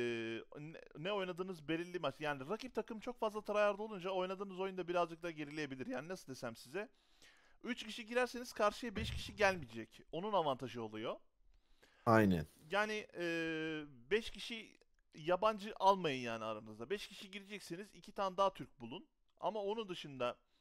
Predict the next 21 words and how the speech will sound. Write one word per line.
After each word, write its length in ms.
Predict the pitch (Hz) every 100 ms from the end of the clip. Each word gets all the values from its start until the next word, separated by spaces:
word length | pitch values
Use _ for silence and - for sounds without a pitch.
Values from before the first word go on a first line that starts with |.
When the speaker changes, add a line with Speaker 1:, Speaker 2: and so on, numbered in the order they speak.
| _
Speaker 1:
üç 240 | - 240 214
kişi 220 | 180 165
Türk 260 | - 208 -
girmeye 480 | 165 160 208 196
daha 160 | 170 175
çok 200 | 147 123
önem 280 | 117 110 107
gösterin. 440 | 113 - 110 104 - - - - - _ _ _ _ _ _
Ben 240 | 175 202
bunu 100 | 214
söylüyorum 340 | 214 156 190 220
çünkü 240 | 233 220 - - - -
buradaki 380 | 170 226 240 240
top 180 | 226 214
ondaki 360 | 240 240 247
her 200 | 247 269
oyuncu, 600 | 240 214 185 143 120 135 202
hatta 300 | 170 - 208
top 200 | 190 196
on 180 | 226 220
değil, 200 | 208 185